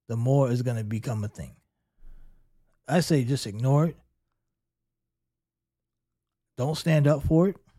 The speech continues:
Only stand up for the national anthem if that's what you believe. And, and don't make it a conversation.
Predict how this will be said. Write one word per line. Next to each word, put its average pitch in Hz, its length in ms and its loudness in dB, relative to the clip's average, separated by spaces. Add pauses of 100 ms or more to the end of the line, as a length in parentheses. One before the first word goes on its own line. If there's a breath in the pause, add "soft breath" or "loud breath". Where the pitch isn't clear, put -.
(240)
Only 127 200 0
stand 139 280 2
up 143 80 2
for 156 100 -2
the 147 60 2
national 143 340 2
anthem 147 460 2
if 120 60 -2
that's 117 200 -2
what 120 140 -8
you 135 60 -4
believe. 120 400 -2 (2000)
And, 165 200 2
and 160 180 2
don't 175 180 4
make 180 160 4
it 180 100 2
a 175 60 2
conversation. 185 720 0